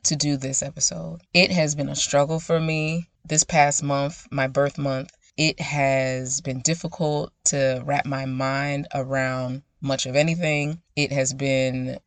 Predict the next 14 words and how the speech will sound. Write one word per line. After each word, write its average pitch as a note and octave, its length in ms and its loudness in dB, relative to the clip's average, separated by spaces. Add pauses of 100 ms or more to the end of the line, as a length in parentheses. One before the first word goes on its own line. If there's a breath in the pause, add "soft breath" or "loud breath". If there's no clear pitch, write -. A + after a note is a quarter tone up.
struggle F3 640 6
city F3+ 560 4 (240)
to C#3 580 2 (300)
get D3 300 2
organized E3+ 680 6
in E3 80 6
my D#3+ 160 0
thoughts D3+ 720 4
and C3+ 280 0
to C3+ 580 -2 (200)
pull E3 340 2
some C3+ 320 0
insight D#3+ 680 2
from C3+ 400 -10